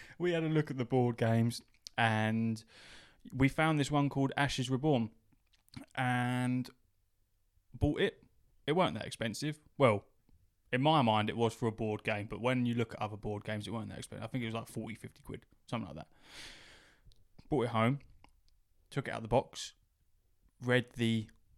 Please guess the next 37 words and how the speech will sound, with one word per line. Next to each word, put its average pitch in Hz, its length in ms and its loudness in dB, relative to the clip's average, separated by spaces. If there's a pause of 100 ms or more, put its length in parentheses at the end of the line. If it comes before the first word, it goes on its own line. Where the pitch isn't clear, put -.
(220)
fucking, - 460 -4
like, 113 180 -2
hundred 123 560 0
pages 117 560 -4
worth 107 320 -2
of 110 100 -6
instructions. 113 880 -2
Fuck - 320 -4
me, 135 140 4
there's 113 160 2
a 117 60 0
YouTube 143 500 4
video, 143 420 -2
there's 139 200 0
all 170 160 2
sorts. 113 240 -6
They've 139 200 0
literally 185 360 -2
got 156 180 2
a 151 40 0
you-, 147 420 0 (180)
at 147 140 0
the - 80 -4
front 190 240 -2
of 117 100 -4
it, 107 100 -2
it 135 100 -4
says, 131 200 0
"Stop. - 560 0 (580)
If 123 200 -2
you 135 100 6
want 160 200 4
to 135 100 2
watch 143 260 0
the 120 120 -2
YouTube 143 420 2
video 107 540 -2